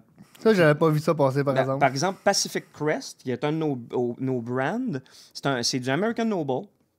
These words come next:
Speaker 2: Donc, c'est des, c'est des restants de, de,
Speaker 1: De,
Speaker 2: de,
Speaker 1: de,
Speaker 2: de,
Speaker 1: de
Speaker 2: de, de
Speaker 1: cryo.
Speaker 2: cryo, autrement dit. Donc, la partie qu'on n'a pas utilisée pour le cryo. Ce blend de houblon-là peut être utilisé pour remplacer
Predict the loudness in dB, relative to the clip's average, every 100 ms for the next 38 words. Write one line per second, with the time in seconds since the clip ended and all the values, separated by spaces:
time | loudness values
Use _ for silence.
0 | _ -4 -2 0 -2 -2 -2 -2 -4 -6
1 | -8 -6 -6 -6 -10 -14 -18 _ _ -14
2 | -6 -2 -2 -2 -4 -2 -2 -2 -2 2
3 | 2 2 2 2 2 2 2 2 2 4
4 | 2 0 -2 -4 -6 -6 -4 -6 -2 -2
5 | -2 -2 -2 2 2 2 -2 -4 -12 -6
6 | -4 -4 -6 -8 -8 -6 -6 -6 -8 -10
7 | -12 _ _ _ _ -4 -2 -2 -2 -2
8 | -2 -2 -4 -4 -6 -8 -12 -8 -8 -8
9 | -8 -8 -6 -8 -8 -10 -8 -10